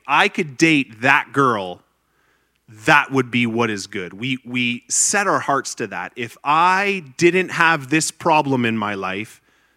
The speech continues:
that would be my good. We set our, our, our confidence that if that was changed, if that was different, if I had that,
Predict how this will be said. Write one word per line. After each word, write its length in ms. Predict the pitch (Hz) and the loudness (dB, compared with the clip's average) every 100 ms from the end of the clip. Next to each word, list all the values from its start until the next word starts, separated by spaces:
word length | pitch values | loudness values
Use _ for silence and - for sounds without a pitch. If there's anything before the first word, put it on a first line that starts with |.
| _ _ _ 123 | _ _ _ -10
that 420 | 117 165 165 151 | 2 4 6 4
would 180 | 160 131 | 2 4
be 160 | 147 | 4
my 240 | 139 120 113 | 4 4 2
good. 300 | 110 110 101 | -2 -4 -4
We 200 | 113 113 | -6 -4
set 720 | - - - - 214 220 - - | -2 -2 -2 0 0 0 -4 -4
our, 240 | 147 151 147 - | 0 0 -2 -6
our, 340 | 131 135 113 - - _ _ - | -2 0 -2 -6 -20 _ _ -8
our 160 | 110 110 | -8 -6
confidence 920 | - - 180 214 220 160 113 87 - | -8 0 4 4 4 -2 -2 -4 -6
that 200 | - 131 | -2 -4
if 160 | 131 131 120 127 | -4 -8 -6 -2
that 280 | 165 214 190 | 0 0 0
was 220 | 190 - | -2 -2
changed, 600 | - - 190 156 123 143 | -4 -2 0 -2 -4 -6
if 100 | 131 | -2
that 200 | 190 196 | -2 0
was 180 | 196 143 | -4 -6
different, 540 | - 202 - 127 - | -4 -2 -2 -6 -6
if 180 | 127 151 | -6 -2
I 160 | 185 190 | 0 0
had 440 | 190 185 151 127 | 0 -4 -4 0
that, 360 | 156 143 - | 2 2 0